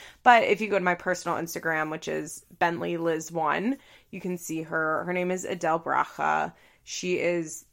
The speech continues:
literal perfection. She is teeny, teeny, tiny. She was only six pounds, eighteen inches. So, you know, she, like, lost her birth weight and <laughs> was so little and, like,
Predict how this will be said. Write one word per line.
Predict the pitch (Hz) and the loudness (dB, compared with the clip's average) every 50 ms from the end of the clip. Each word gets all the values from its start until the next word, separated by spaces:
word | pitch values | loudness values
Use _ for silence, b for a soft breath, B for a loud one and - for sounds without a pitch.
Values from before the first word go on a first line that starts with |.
| _ _ _ | _ _ _
literal | - 180 175 185 180 175 175 180 180 180 | -10 -4 -2 0 2 2 4 4 2 2
perfection. | 180 196 196 185 - 156 156 156 - - 156 156 160 156 | 0 -4 -8 -2 0 0 0 0 -4 -6 -6 -6 -6 -6
She | 160 - - 156 151 135 | -8 -8 -6 -6 -4 -2
is | 143 160 160 156 - - _ _ _ _ | -2 -4 -4 -6 -12 -18 _ _ _ _
teeny, | - - 247 233 240 247 247 | -4 -2 -2 0 0 0 -2
teeny, | 233 - 247 240 240 240 | -2 -2 -2 -2 -2 -2
tiny. | 226 226 165 180 180 185 185 185 180 180 180 180 180 - - _ _ _ _ - - - - 170 180 | -4 -4 -4 -4 -4 -2 -2 -4 -4 -2 -2 -4 -4 -6 -10 _ _ _ _ -20 -18 -12 -10 -10 -10
She | - - - 214 | -10 -10 -10 -8
was | 190 190 | -6 -4
only | 196 196 196 | -2 -2 -2
six | 185 - 190 180 - | -2 -4 -6 -6 -8
pounds, | - - 180 180 180 185 180 - | -8 -2 0 0 2 0 0 -4
eighteen | - 175 175 - 190 185 180 170 - - _ - | -6 -6 -6 -6 -6 -6 -6 -6 -10 -12 _ -6
inches. | 170 170 170 - 170 170 175 180 185 190 - B B B B B B B | -6 -6 -4 -2 0 0 0 0 -2 -4 -8 B B B B B B B
So, | - - 196 185 180 180 180 180 180 | -6 0 2 4 4 6 4 4 2
you | - - 190 185 | 0 -2 -2 -2
know, | 180 170 | -2 -2
she, | 170 - 180 | -4 -4 -4
like, | 170 165 165 - | -4 -4 -4 -2
lost | 160 160 156 156 - - | 0 0 0 0 0 -4
her | 180 170 | -6 -4
birth | 170 151 143 147 147 - | -2 -4 -4 -4 -4 -4
weight | 185 180 175 175 165 | -2 -2 0 -2 -2
and | - 160 170 160 156 156 - - | -4 -4 -6 -6 -8 -10 -12 -10
<laughs> | _ - | _ -6
was | 190 - - - - - - - - - - | -6 -2 -2 -4 -4 -4 -10 -14 -18 -20 -20
so | - - - - - - 196 180 180 180 180 190 - - - - | -18 -16 -12 -10 -4 0 2 4 6 6 4 2 2 -2 -6 -8
little | 185 185 185 180 175 175 175 | -4 -2 0 0 2 0 0
and, | - 151 170 | 0 -2 -4
like, | 156 147 147 - B | -6 -6 -8 -10 B